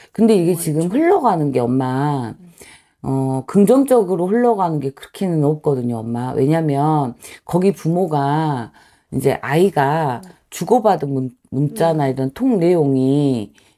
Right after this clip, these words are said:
Speaker 1: 나 전화 통화나 막 이런 게 조금 이렇게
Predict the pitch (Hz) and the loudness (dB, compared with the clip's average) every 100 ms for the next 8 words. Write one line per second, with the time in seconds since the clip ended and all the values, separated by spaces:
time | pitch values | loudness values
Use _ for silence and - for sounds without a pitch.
0 | _ 131 127 147 202 175 - 160 156 139 | _ -6 -4 0 0 0 -2 -4 -2 -2
1 | 120 117 117 135 156 156 123 123 135 139 | -4 -6 -4 0 0 0 -2 -2 -2 -2
2 | 113 - _ - - _ - 202 - 165 | -6 -12 _ -20 -20 _ -4 -4 -2 -2
3 | 151 147 143 _ _ 135 - | 0 -2 -4 _ _ -4 -4